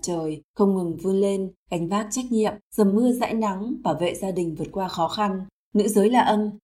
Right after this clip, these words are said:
tượng trưng cho đất, lấy đức dày mà trở vạn vật, phải mềm mỏng, biết chăm lo cho mọi người, có nghĩa vụ trợ giúp chồng, dạy dỗ con cái.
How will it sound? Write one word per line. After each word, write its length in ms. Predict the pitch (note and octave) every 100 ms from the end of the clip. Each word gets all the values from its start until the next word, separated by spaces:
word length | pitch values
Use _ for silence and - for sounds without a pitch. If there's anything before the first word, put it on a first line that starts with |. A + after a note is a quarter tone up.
| -
tượng 160 | A3+ G#3+
trưng 200 | B3 A#3
cho 160 | A#3+
đất, 180 | A3 E4 - _ -
lấy 120 | G#3+
đức 180 | C#4 D#4
dày 260 | A3+ G3+
mà 120 | F3 E3+
trở 160 | F#3
vạn 260 | C#3+ E3+ E3
vật, 200 | E3+ D#3+ - -
phải 100 | F#3
mềm 300 | F3 F3+ E3
mỏng, 360 | E3+ D#3 D3+ -
biết 140 | G#3 G#3
chăm 180 | A3 G3
lo 200 | G3 F#3
cho 140 | G3+
mọi 180 | F#3+ F3+
người, 380 | E3+ E3 D#3 D3+ - -
có 120 | F#3+
nghĩa 200 | F#3 G#3
vụ 200 | A#3+ A3
trợ 200 | G3+ G3
giúp 160 | A3 B3+
chồng, 400 | A#3 F#3+ E3 D3+
dạy 200 | D3+ F3+
dỗ 180 | D3 F3+
con 240 | - F3+
cái. 420 | F3 E3+ D#3 D#3+